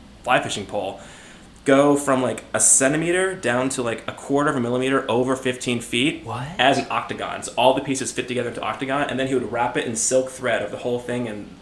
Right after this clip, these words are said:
Speaker 1: it was just, like, blew my mind how, it was like a piece of artwork,
Speaker 2: Right.
Speaker 1: and now he sells them all for, um, if he listens, correct me if I'm wrong,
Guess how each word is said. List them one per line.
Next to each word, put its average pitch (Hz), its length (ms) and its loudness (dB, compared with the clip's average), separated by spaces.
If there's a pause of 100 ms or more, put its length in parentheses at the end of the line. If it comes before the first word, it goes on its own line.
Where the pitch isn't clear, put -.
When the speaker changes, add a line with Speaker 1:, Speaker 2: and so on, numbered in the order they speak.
Speaker 1:
it 131 80 6
was 131 140 6
just, 135 160 2
like, 120 280 2 (400)
blew 120 340 0
my 151 140 4
mind 117 440 2
how, 117 260 -2 (360)
it 160 60 6
was 185 140 10
like 175 80 2
a 160 40 0
piece 160 240 -2
of - 120 -4
artwork, 147 380 2 (140)
Speaker 2:
Right. 113 80 0
Speaker 1:
and 135 80 4
now 156 140 8
he 151 80 4
sells 131 300 8
them 113 120 -4
all 104 140 0
for, 101 320 -6 (680)
um, 117 260 0 (600)
if 123 100 -2
he 123 80 2
listens, 107 440 -2 (340)
correct 113 220 -2
me 98 60 -10
if - 60 -6
I'm 104 100 2
wrong, - 20 -2